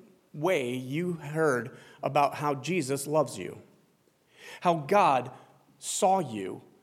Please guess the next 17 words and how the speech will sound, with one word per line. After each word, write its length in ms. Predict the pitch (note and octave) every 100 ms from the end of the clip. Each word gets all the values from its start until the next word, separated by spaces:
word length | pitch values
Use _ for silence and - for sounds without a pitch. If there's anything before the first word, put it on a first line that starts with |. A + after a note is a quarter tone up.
| _ -
where 260 | C#3 D#3+
we 160 | D3 C#3
are 380 | C#3+ C3 A2+ A2
and 320 | D3 C3+ B2 - _ _ _
came 260 | - D3+ C3+
down 400 | D3+ C#3+ A#2+ A2+ B2+
and 120 | A#2+
dwelt 280 | C#3 C3+ A2+
among 280 | C3 C3+
us 360 | G#2+ F#2+ - - - - _ _ _
to 80 | D3
become 340 | D3 F#3 F3
like 240 | E3+ F3 A#2+
us 220 | F#2 -
in 140 | C3+
every 260 | - D#3 D3+
way 360 | C#3+ C3 A2+